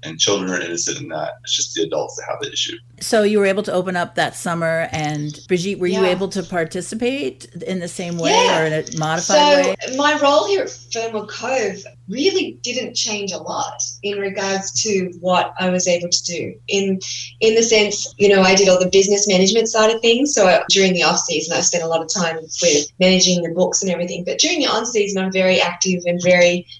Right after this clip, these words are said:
Speaker 3: involved with the campers. And my experience at Shepherd Centre was integral in being able to continue my job in the, in the summer, because they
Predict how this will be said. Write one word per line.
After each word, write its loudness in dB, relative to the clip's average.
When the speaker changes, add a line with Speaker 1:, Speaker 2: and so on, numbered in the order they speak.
Speaker 3:
involved 4
with -4
the -2
campers. -4
And 4
my 4
experience 2
at 0
Shepherd 2
Centre 0
was -2
integral 0
in 2
being 4
able 2
to -2
continue -2
my -4
job 2
in -4
the, -4
in -6
the -2
summer, 0
because 2
they 4